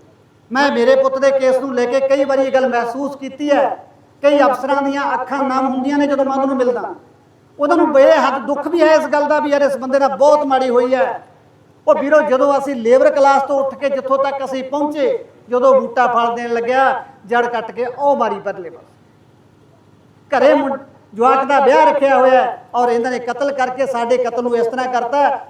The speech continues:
ਹੁਣ ਤੁਸੀਂ ਮੇਰਾ ਕਦੇ Insta ਦਾ ਪੇਜ ਖੋਲ ਕੇ ਦੇਖੋ, ਪਿਛਲੇ ਦਸ ਦਿਨਾਂ ਦੇ ਵਿੱਚ ਆਹੀ ਸੋਪੂ ਗਰੁੱਪ ਨੇ ਮੇਰੇ ਧੀ ਭੈਣ ਇੱਕ ਕੀਤੀ ਹੋਈ ਹੈ। ਮੈਨੂੰ ਇੰਦਰਾ ਗਾਂਧੀ ਦਾ ਪੁੱਤ ਤੱਕ ਕਹਿ ਰਹੇ ਆ,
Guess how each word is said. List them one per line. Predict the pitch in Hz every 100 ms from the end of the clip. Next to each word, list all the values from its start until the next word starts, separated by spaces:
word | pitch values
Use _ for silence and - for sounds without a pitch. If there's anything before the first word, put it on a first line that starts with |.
| -
ਹੁਣ | 262
ਤੁਸੀਂ | 262 247 254
ਮੇਰਾ | 240 247 247 240
ਕਦੇ | 247 240
Insta | 233 254 254 247
ਦਾ | 233
ਪੇਜ | 254 269 269
ਖੋਲ | 247 269
ਕੇ | 262
ਦੇਖੋ, | 247 233 233 262 262
ਪਿਛਲੇ | 233 240
ਦਸ | 233 240 240
ਦਿਨਾਂ | 254 247
ਦੇ | 247
ਵਿੱਚ | 247 254 294 277 208 - -
ਆਹੀ | 277 294 330 -
ਸੋਪੂ | 269 269 277
ਗਰੁੱਪ | 254 254 262
ਨੇ | 269
ਮੇਰੇ | 262 262
ਧੀ | 277 262
ਭੈਣ | 269 247
ਇੱਕ | 254 233 226
ਕੀਤੀ | 226 226
ਹੋਈ | 196 202
ਹੈ। | 165 165 - _ _ _ _ _ _ _ -
ਮੈਨੂੰ | 254 277
ਇੰਦਰਾ | 277 294 311
ਗਾਂਧੀ | 311 320
ਦਾ | 320 302
ਪੁੱਤ | 294 294
ਤੱਕ | 302 294
ਕਹਿ | 285 302
ਰਹੇ | 302 302
ਆ, | 285 247 240